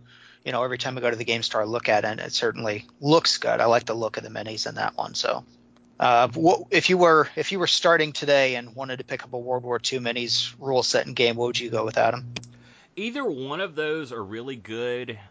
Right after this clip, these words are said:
Speaker 2: Um,
Speaker 1: Bolt Action or Flames of War?
Speaker 2: Yeah, it just depends on what scale you wanna play. If
Speaker 1: Oh,
Speaker 2: you
Speaker 1: okay.
Speaker 2: want, if you wanna play the smaller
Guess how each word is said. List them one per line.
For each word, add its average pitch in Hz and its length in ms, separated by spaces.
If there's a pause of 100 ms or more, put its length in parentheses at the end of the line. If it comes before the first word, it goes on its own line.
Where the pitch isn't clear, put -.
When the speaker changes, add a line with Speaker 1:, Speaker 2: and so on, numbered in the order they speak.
(140)
Speaker 2:
Um, 107 220
Speaker 1:
Bolt 147 200
Action 139 340
or 131 60
Flames 143 300
of 139 80
War? 143 180 (460)
Speaker 2:
Yeah, 160 320
it 147 200
just 151 180
depends 156 300
on 143 120
what 139 160
scale 123 360
you 113 120
wanna 101 160
play. - 460 (340)
If - 40
Speaker 1:
Oh, 131 180
Speaker 2:
you - 20
Speaker 1:
okay. 120 160
Speaker 2:
want, 117 140 (360)
if 120 180
you 123 120
wanna 127 240
play 120 400
the 95 240
smaller 120 840